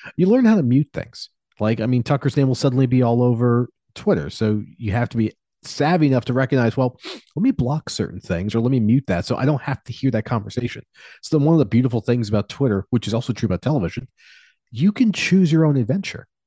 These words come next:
You can manipulate the service the way you want.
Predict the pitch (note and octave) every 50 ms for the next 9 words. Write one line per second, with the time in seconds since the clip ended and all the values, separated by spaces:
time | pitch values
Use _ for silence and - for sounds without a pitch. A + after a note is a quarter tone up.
0 | _ _ _ _ _ _ - C3+ F3 - E3+ D3 C3+ B2+ A#2+ A#2+ D3 - - F3
1 | D#3 C#3 B2 - - A#2+ - - C3+ B2+ B2 A2+ G2+ - A2 A2 G#2 G2+ G2+ G#2
2 | G2+ F#2+ G2 G#2+ B2+ D#3 C#3+ F2 -